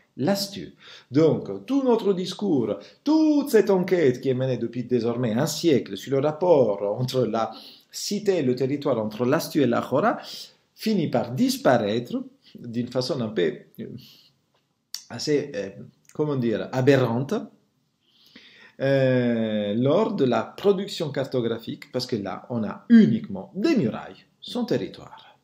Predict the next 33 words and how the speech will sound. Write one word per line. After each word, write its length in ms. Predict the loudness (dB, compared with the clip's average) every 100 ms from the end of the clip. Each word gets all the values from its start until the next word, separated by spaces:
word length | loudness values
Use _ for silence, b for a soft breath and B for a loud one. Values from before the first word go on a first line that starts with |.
| _
Mais 100 | -16
la 120 | -16 -12
police, 540 | -6 -4 -4 -8 -12 -10
on 120 | -6
vient 220 | 0 0
de 120 | -2
le 100 | -8
dire, 260 | -10 -10 -10
on 80 | -12
vient 240 | -2 0
de 120 | 0 -2
le 80 |
voir, 280 | -6 -12 -14
c'est 200 | -16 -8
bien 140 | -2 0
plus 220 | 0 -2
que 100 | -2
cela. 400 | -2 -4 -6 -14 _ _ B B B
Et 100 | 2
donc, 200 | 4 4 2
même 200 | 0 2
la 120 | 4
comparaison 640 | 4 4 2 2 2 0
qui 160 | -2 -6
ici 260 | -6 0 0
est 60 |
effectuée 560 | 2 0 -2 -2 0 2
entre 460 | 2 0 -2 -6 -2
Athènes, 640 | -2 2 2 2 0 -6 -16 _ _ _ _ _ _
d'accord, 560 | -14 -6 -4 -4 -8 -20 _ _ b b 0
et, 400 | 2 2 -2 -14 _ _ _ _ _ _ _ -8
euh, 260 | -4 -4 -6 -8
Thèbes, 440 | 2 4 4 0